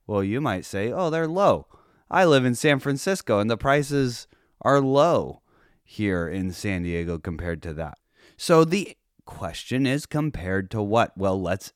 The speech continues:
answer that question. What I want to do is compare it to income.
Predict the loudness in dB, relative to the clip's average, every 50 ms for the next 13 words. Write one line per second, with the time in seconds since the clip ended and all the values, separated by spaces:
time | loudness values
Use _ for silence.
0 | -14 -10 -8 -8 -8 -8 -8 -8 -8 -8 -8 -10 -12 _ _ _ -16 -10 -8 -8
1 | -8 -8 -10 -10 -12 -12 -12 _ _ _ _ _ _ -20 _ _ _ -2 2 4
2 | 6 6 8 8 6 6 6 4 0 -2 -2 -4 -8 -8 -8 -8 -8 -8 -6 -6
3 | -6 -8 -6 -6 -6 -6 -6 -6 -6 -4 -2 -2 -2 -2 -4 -10 _ -20 -20 -16
4 | -12 -10 -10 -8 -6 -6 -4 -4 -4 -4 -6 _ _ _ _ _ _ _ _ _
5 | _ _ _ _ _ _ _ _ _ _ _ _ _ -8 -4 -4 -2 -2 -4 -4
6 | -4 -6 -6 -8 -10